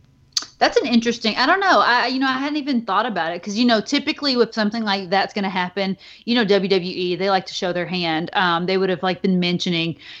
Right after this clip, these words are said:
you know, um, former best friend of Sasha Banks, Bayley, you know, uh, like, they, they would be kind of, like, dropping Sasha Banks hints. I, I feel like they wouldn't just, like, I don't know. They wouldn't just bring her back cold. They, they're not, they're not good at that. They're not good at just giving us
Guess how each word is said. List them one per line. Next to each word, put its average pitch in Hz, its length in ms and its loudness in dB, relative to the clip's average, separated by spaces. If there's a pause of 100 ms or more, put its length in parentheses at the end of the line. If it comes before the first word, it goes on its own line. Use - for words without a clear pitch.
you 208 100 4
know, 190 220 4
um, 208 280 2 (160)
former 320 420 4
best 269 340 0
friend 285 260 2
of 226 120 -2
Sasha 247 340 0
Banks, 240 500 0
Bayley, 247 680 0 (220)
you 240 140 0
know, 220 360 2
uh, 202 280 2
like, 196 220 -4
they, 233 180 -2
they 214 180 -2
would 202 180 0
be 202 160 -2
kind 214 160 -2
of, 180 80 -2
like, 185 160 -2
dropping 185 720 -2 (460)
Sasha - 380 -2
Banks 170 300 -8
hints. - 320 -12
I, 170 180 -2
I 170 160 -6
feel 165 320 -6
like 165 240 -4
they 180 120 -2
wouldn't 175 280 -2
just, 170 160 -6
like, 139 260 -4 (640)
I - 80 -12
don't 139 140 -6
know. 151 220 0 (100)
They 175 100 2
wouldn't 170 180 0
just - 160 -10
bring 165 160 0
her 160 100 -4
back 180 240 -2
cold. 170 360 0
They, 185 140 2
they're 214 140 4
not, 226 220 4
they're 285 80 4
not 262 220 4
good 262 120 0
at 240 100 0
that. 208 100 0
They're 226 80 -4
not 240 180 -2
good 233 100 2
at 208 60 -8
just 175 200 -8
giving 196 300 -2
us 196 200 -6